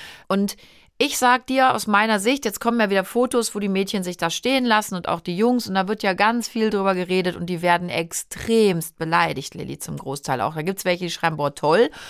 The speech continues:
Und es gibt aber furchtbar viele, die beleidigen die und „du ekelhaft bist du“ und bla bla. Und ich kann dir nur sagen, Lilly, es gibt Dinge, die finde ich schön und andere Dinge finde ich nicht schön. Aber ich bin so groß geworden und ich hoffe,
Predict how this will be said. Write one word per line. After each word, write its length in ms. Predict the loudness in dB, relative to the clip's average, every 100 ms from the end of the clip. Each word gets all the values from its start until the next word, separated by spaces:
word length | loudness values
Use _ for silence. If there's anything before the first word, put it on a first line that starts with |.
| -18 -14
Und 120 | -10
es 100 | -8
gibt 240 | -4 -4 -2
aber 160 | -4
furchtbar 560 | -4 0 2 2 0 -2
viele, 240 | -2 -4
die 100 | -4
beleidigen 720 | 0 2 4 4 4 2 -2 -4
die 160 | -4
und 120 | -4 -4
„du 140 | -6
ekelhaft 760 | 0 0 0 -2 -2 -2 -2
bist 240 | -8 -8 -4
du“ 180 | -2 0
und 160 | -2 -6 -14 -14 -10
bla 220 | 2 4 4
bla. 420 | 4 4 4 0 -8 _ _ _ _ 0
Und 160 | 2
ich 100 | 2
kann 180 | 2 2
dir 100 | 4
nur 100 | 4
sagen, 300 | 4 4 4
Lilly, 260 | 2 2 -2 -6 -20 _ _ _ _ _ _ _ -4
es 140 | 0
gibt 220 | 0 2
Dinge, 200 | 2 2
die 100 | 0
finde 220 | -2 -2
ich 120 | -2 0
schön 280 | 2 2
und 100 | 2
andere 220 | 0 2 2
Dinge 200 | 2 2
finde 180 | 2
ich 80 | 2
nicht 200 | 2 0
schön. 440 | -2 -4 -6 -10 -18 _ _ -20 -20 _ 0
Aber 360 | 4 6 4 0
ich 340 | -2 -2 -6 -4
bin 440 | 2 4 2 -2 -6 _ _ _ _ _ _ _ _
so 140 | -2 -2
groß 300 | 2 2 2
geworden 360 | 0 2 2 0
und 60 |
ich 120 | -4
hoffe, 380 | -4 -4 -6 -8